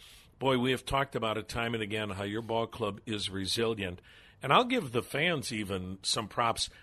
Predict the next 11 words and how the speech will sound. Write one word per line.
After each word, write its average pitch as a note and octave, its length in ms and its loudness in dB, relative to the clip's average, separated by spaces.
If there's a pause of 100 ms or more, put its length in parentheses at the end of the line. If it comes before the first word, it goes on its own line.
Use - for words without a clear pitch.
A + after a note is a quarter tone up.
(140)
I G3+ 100 6
thought F4+ 260 2
they B3+ 100 0
became F#3 400 0
a C#3 60 4
part F#3+ 400 4
of C#3 160 0
that D3 260 2
rally. A#2+ 460 -2
Did G2+ 240 -6
you? F#3+ 240 0